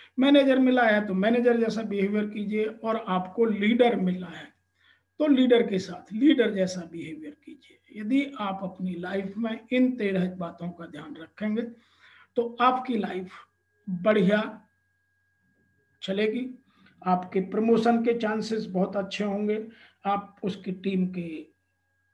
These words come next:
अच्छे मेंबर होंगे, आपकी ऑर्गेनाइजेशन में रिस्पेक्ट अच्छी होगी, सब लोग आपको लाइक करेंगे, और आपका लोगों के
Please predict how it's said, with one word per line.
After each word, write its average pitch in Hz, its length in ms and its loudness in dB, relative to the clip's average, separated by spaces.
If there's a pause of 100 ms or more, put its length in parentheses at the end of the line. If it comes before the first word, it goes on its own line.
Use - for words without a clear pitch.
(280)
अच्छे 180 320 4
मेंबर 220 380 2
होंगे, 208 440 0 (420)
आपकी 185 380 -4
ऑर्गेनाइजेशन 185 760 -4
में 170 160 -6
रिस्पेक्ट 214 580 -2
अच्छी 208 300 -4
होगी, 202 460 -4 (340)
सब 208 300 0
लोग 185 440 -2
आपको 185 400 -4
लाइक 202 440 -2
करेंगे, 208 580 -2 (400)
और 262 380 2
आपका 214 960 -2
लोगों 214 400 4
के 190 460 -2